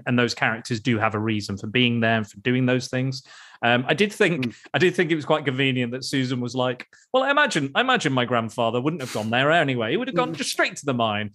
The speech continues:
Speaker 1: So I don't know why I said we'll meet him there." So it's kind of like, "Oh, that whole idea that they'll never meet up and they'll never see each other again." They were just like, "Oh, we're just, yeah, whatever. We're just gonna go straight here anyway."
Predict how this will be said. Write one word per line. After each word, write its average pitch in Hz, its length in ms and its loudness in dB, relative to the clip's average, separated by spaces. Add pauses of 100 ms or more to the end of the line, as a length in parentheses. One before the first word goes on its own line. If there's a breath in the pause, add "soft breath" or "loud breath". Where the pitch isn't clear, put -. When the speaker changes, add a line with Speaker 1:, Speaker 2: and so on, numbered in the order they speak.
(100)
Speaker 1:
So 208 140 2
I - 20 2
don't 247 140 2
know 233 100 4
why 208 160 6
I 185 60 4
said 127 300 2 (260)
we'll 139 260 0
meet 135 220 0
him 117 100 -2
there." 123 300 -2 (240 loud breath)
So 143 200 2
it's 139 140 -2
kind 156 160 4
of 123 80 0
like, 123 220 4
"Oh, 143 160 4
that 123 160 0
whole 135 360 0
idea 123 360 0
that 123 100 0
they'll 120 160 0
never 117 240 4
meet 117 300 0
up 117 100 0
and 110 100 4
they'll 110 80 4
never 110 220 2
see 113 220 2
each 107 120 -2
other 104 160 2
again." 101 220 0
They 104 80 -2
were 104 80 -6
just 104 220 -4
like, 110 120 2
"Oh, 165 140 4
we're 151 80 2
just, 143 260 -2
yeah, 131 140 4
whatever. 113 300 0
We're 156 80 2
just 160 100 0
gonna 127 140 2
go 113 100 2
straight 98 280 -4
here 98 180 -6
anyway." 101 220 -8